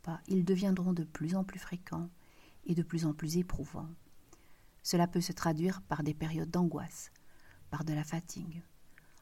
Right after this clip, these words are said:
un manque de confiance en soi, des douleurs physiques,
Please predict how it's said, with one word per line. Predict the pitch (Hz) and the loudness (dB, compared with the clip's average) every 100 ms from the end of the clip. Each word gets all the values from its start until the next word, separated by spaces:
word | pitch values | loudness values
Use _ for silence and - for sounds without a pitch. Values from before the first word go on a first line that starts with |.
| - | 2
un | 180 | 6
manque | 190 202 190 | 8 8 6
de | 196 | 4
confiance | - 185 - 180 - | 0 -2 0 0 0
en | 180 | -2
soi, | 180 - 123 - - - - - - - - | -4 -8 -10 -12 -16 -20 -20 -20 -20 -20 -6
des | 156 151 | -2 0
douleurs | 156 147 147 | -2 -4 -6
physiques, | - 156 147 - - | -8 -10 -10 -14 -20